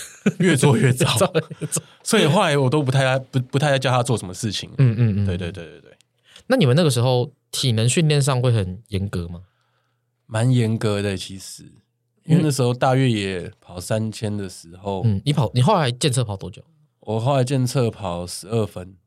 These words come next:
Speaker 2: 哦，那很快。诶，是我们那时候十三分满分，对不对？
Speaker 1: 十二分满分。
Speaker 2: 十二分满分吗？
Speaker 1: 十二分满分。
Speaker 2: 十三吧。
Speaker 1: 十二啦。
Speaker 2: 十二好。
Speaker 1: 我跑十二欸。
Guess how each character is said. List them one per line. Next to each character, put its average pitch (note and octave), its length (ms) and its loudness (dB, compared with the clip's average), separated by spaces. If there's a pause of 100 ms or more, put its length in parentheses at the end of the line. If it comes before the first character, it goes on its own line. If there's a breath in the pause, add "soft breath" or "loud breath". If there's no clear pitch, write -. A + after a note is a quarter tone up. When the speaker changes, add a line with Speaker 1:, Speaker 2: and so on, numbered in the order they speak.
(320)
Speaker 2:
哦， G#2+ 160 -8
那 A#2 60 -4
很 G2+ 140 -12
快。 - 240 -16
诶， D3 100 0
是 - 120 -2
我 C3 80 0
们 B2 120 2
那 F#3+ 80 2
时 D3 60 0
候 C#3+ 40 2
十 A#2+ 180 -2
三 A#2+ 240 -2
分 B2 140 -2
满 G#2+ 160 -4
分， F#2 180 -10
对 F#2 120 -12
不 G2 80 -18
对？ G#2 80 -20 (380)
Speaker 1:
十 - 180 -2
二 C3+ 100 2
分 A#2+ 140 0
满 E2+ 180 -6
分。 E2+ 180 -20 (280)
Speaker 2:
十 - 160 -2
二 F3 60 4
分 G#3+ 120 2
满 B2 140 0
分 C#3 100 4
吗？ D#3+ 220 2
Speaker 1:
十 - 140 -20
二 G#2+ 100 -6
分 G#2 120 -4
满 E2 200 -12
分。 D#2+ 180 -20 (1080)
Speaker 2:
十 - 120 -12
三 F3 200 -4
吧。 G3 320 -6
Speaker 1:
十 - 180 -20
二 A#2+ 220 -2
啦。 - 180 -14 (140)
Speaker 2:
十 - 120 -20
二 G3 120 -6
好。 A2+ 120 -8
Speaker 1:
我 C3 40 0
跑 A#2+ 120 -6
十 F#2+ 220 -16
二 A2+ 160 -4
欸。 D2 140 -14